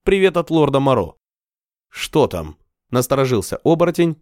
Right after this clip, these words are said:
не особо торопясь брать в руки послание. «Не бойся, не укусит. Его светлость, как куратор факультетов тёмной и боевой магии Академии Урсулана, приглашает тебя со следующего учебного года возглавить обучение боевых магов.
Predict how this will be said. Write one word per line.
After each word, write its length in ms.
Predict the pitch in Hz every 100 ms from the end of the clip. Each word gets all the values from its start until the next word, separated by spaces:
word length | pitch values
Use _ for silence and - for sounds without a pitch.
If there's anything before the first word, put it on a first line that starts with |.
| _ 190
не 120 | 214
особо 360 | 196 - 160
торопясь 460 | - 131 98 107 151
брать 280 | 110 95 120
в 60 |
руки 240 | 104 85 -
послание. 640 | 101 - 123 95 78 69 _ _ _ _ _ _
«Не 220 | 185 208
бойся, 460 | 190 190 95 - 95
не 160 | 127
укусит. 600 | 165 - 165 107 - - _ _ _ _
Его 300 | 113 127 131
светлость, 480 | 175 196 - 92 -
как 180 | 147
куратор 360 | - 196 190 170
факультетов 580 | 165 156 160 185 143 -
тёмной 380 | 170 151 98 98
и 40 |
боевой 420 | 101 113 123 131
магии 320 | 113 117 101
Академии 480 | 98 104 113 117 104
Урсулана, 640 | 104 131 - 202 208 196 - _ _ _
приглашает 600 | 202 190 190 - 196 170
тебя 220 | 156 147
со 120 | -
следующего 560 | 135 160 160 107 - 98
учебного 460 | 101 117 117 139 175
года 240 | 220 113
возглавить 460 | 104 120 190 185 165
обучение 500 | 120 107 151 185 156
боевых 420 | 101 87 90 -
магов. 400 | 147 123 80